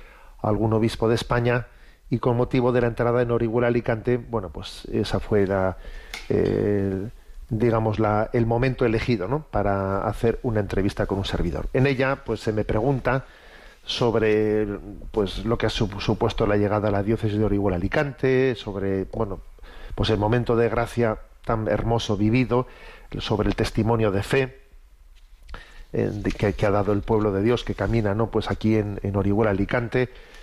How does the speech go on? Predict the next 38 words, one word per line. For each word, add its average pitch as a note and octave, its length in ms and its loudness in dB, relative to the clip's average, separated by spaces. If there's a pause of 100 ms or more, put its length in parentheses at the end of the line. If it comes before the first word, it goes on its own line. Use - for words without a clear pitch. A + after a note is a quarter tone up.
(800)
Y, C3+ 300 2 (520)
bueno, B2+ 460 0 (640)
s-, - 240 -6
me C3+ 140 4
hace C3 200 2
algunas C3 440 0
cuestiones, B2 800 -2
eh, A#2 160 0
sobre G#2+ 240 0
temas A#2 340 0
que B2 120 0
igual A2 260 2
no B2 100 2
hemos A2 400 -2
tratado A2 400 0
aquí, C#3+ 420 0
eh, A2+ 220 0
sobre G#2+ 540 2
las A2 160 0
cuestiones B2 360 0
más B2+ 160 -2
comunes, C#3 600 0 (340)
pues G#2 160 -4
no A#2+ 140 0
voy G2+ 240 0
a, F2+ 340 2
eh, A2+ 160 -2 (180)
porque G2 220 -2
como G#2 160 -2
yo G#2+ 220 0
creo A#2 160 0
que A2 100 0
ya A2+ 80 4
hemos A2 220 -2
hablado G#2+ 260 2
en A2 60 -4
este A2 180 -4
programa A2+ 420 0